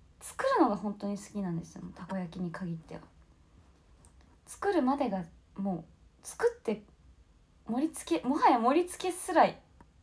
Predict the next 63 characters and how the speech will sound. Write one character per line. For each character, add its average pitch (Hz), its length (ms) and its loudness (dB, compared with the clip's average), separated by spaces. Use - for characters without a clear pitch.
い、 208 300 0
い 220 120 0
い - 20 4
や 180 140 2
っ 160 80 -10
て - 80 -14
く - 100 -16
ら - 60 -20
い。 - 40 -20
盛 254 160 -2
り 320 120 -2
付 - 240 -2
け 294 60 0
も 302 400 4
い 240 80 -8
い。 214 180 -4
も 208 80 -2
う 202 40 2
丸 277 240 4
く 330 140 0
で 339 120 2
き 339 100 -14
た 262 120 2
な 214 140 4
ら 185 120 -2
そ 180 100 -6
れ 185 140 -2
で 185 120 -4
い 180 80 -4
い - 20 -6
っ - 20 -14
て 170 180 -12
く 170 140 -8
ら 165 80 -4
い 165 100 -8
好 - 60 -20
き 170 100 -10
で 165 160 -8
す。 - 240 -20
た - 80 -20
こ - 180 -20
焼 208 220 -16
き - 60 -20
作 - 180 -12
り 196 80 -8
た 208 160 -10
い 190 100 -6
な。 170 380 -4
あ 233 120 0
の 247 100 0
配 254 240 2
信 254 300 -4
か 254 120 0
ら 233 140 -2
作 - 220 -12
っ - 20 -14
て 220 160 -10
な 196 180 -2
い 208 60 -4
で 175 100 -6
す 165 160 -12
も 160 60 -10
ん、 180 160 -12